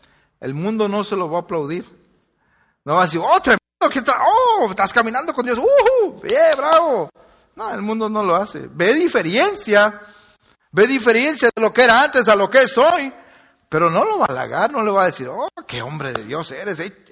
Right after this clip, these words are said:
uy, estás en las cosas de Dios, oh, qué hombre." No, no, no, no, no, no, no hacen eso. Lo que están esperando ellos es a ver a qué horas cae. A ver si su Dios es verdadero.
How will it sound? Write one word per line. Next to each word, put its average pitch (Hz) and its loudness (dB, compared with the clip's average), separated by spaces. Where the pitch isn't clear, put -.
uy, 403 -4
estás 220 -8
en 262 -8
las 226 -12
cosas 233 -12
de 190 -18
Dios, 190 -10
oh, 339 -10
qué - -14
hombre." 254 -12
No, 285 -4
no, 415 -8
no, 427 -8
no, 415 -12
no, 403 -16
no, 214 -6
no 214 -6
hacen 269 -12
eso. 254 -16
Lo 165 -4
que 170 -6
están 180 -2
esperando 226 -2
ellos 233 -6
es 202 -4
a 139 -2
ver 156 -4
a 240 -6
qué - -10
horas 156 -6
cae. 196 -10
A 214 4
ver 254 4
si 285 0
su 240 -4
Dios 247 4
es 254 2
verdadero. 226 4